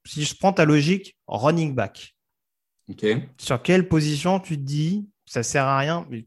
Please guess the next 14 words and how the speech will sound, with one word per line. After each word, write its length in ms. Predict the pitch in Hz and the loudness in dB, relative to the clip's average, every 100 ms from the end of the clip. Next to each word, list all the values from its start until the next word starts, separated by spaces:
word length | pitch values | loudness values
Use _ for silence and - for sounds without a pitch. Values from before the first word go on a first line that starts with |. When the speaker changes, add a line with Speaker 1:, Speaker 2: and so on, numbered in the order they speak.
| - | -6
Speaker 1:
ça 100 | 117 | -4
rejoint 340 | 104 123 135 | 0 0 0
peut-être 280 | 127 131 131 | -2 -2 -2
la 80 | 127 | -2
première 300 | 120 120 110 | -4 -6 -6
question 300 | 127 120 131 | -6 2 4
Speaker 2:
Mm. 20 | |
Speaker 1:
en 40 | 127 | 4
l'occurrence, 600 | 113 - 147 202 - - _ _ _ _ _ _ - | 0 -4 -2 -2 -4 -20 _ _ _ _ _ _ 2
quelle 200 | 160 160 | 2 4
position 460 | 160 156 147 185 196 | 2 2 0 0 0
tu 160 | 165 | -4
te 60 | 143 | -4
dis, 420 | 139 156 190 | -4 -2 -4